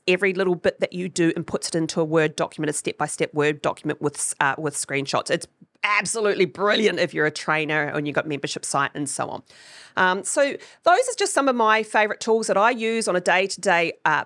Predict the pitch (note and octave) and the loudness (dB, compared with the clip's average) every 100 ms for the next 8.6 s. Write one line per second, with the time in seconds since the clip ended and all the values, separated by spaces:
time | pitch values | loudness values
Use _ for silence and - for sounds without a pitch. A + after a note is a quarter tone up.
0 | - G3 B3 - B3 B3 - - - F3+ | 2 0 0 0 2 2 0 -2 0 4
1 | G#3 A#3 B3+ A3 F3+ F#3+ - - - E3+ | 6 6 4 2 2 0 0 -4 0 -2
2 | E3 D#3+ D#3 - - E3 D#3 - E3+ G3 | 0 0 -2 -2 -4 -2 -2 0 0 2
3 | C4 F4+ - - - G#3+ - G#3 G#3 G#3+ | 0 -6 -10 -4 2 2 2 -2 0 2
4 | - A#3+ C#4 D4+ D4+ C#4+ - B3 A#3 A#3 | 2 4 4 0 -2 -4 -2 0 0 -2
5 | A#3 - G3+ G#3+ G3+ F#3+ F#3+ _ _ - | -4 -2 2 2 2 2 0 _ _ 0
6 | F3+ F#3 F3 E3+ D#3 - F#3+ F3+ G3 G3+ | 0 2 0 -2 -4 -2 2 2 0 0
7 | A3 C4+ - C#4 C4+ B3+ A#3 A3+ - - | 0 0 -2 0 2 2 0 -4 -4 0
8 | G#3+ - - G3 G#3+ C4+ | 0 0 -6 0 2 2